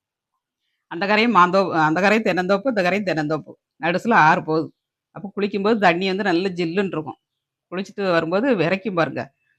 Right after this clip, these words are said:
அப்போ வரும்போதே கடையில பிஸ்கட் வாங்கி சாப்பிட்டுட்டு, அந்தால தான் கடலை மிட்டாய், பிஸ்கட்டு, அந்த கல்கோரான்னு சொல்லுவாங்க, <laughs> அதை கடிக்கவே முடியாதுங்க, அதை ஒதுக்கிடுவோம் கன்னத்துல. அப்படி கொஞ்சம் கொஞ்சமா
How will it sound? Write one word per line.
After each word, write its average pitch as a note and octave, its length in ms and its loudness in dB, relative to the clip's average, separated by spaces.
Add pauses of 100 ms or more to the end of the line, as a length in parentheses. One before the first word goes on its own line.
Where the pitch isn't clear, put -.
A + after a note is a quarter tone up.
(120)
அப்போ G3 140 -2 (840)
வரும்போதே F3+ 440 6
கடையில F3+ 280 4
பிஸ்கட் E3 300 -4
வாங்கி F3 240 2
சாப்பிட்டுட்டு, D#3 440 4 (640)
அந்தால E3 280 4
தான் F3+ 160 4
கடலை E3+ 240 4
மிட்டாய், D#3+ 280 4 (120)
பிஸ்கட்டு, D#3+ 420 0 (840)
அந்த E3+ 140 -2 (100)
கல்கோரான்னு G3 520 6
சொல்லுவாங்க, D#3+ 400 2
<laughs> F#3 680 -4 (240)
அதை E3+ 180 -4
கடிக்கவே F#3 480 6
முடியாதுங்க, F3 480 2 (500)
அதை E3 160 2 (200)
ஒதுக்கிடுவோம் F3+ 580 2
கன்னத்துல. D#3 320 2 (440)
அப்படி D#3+ 200 -2
கொஞ்சம் E3+ 180 4
கொஞ்சமா E3+ 220 6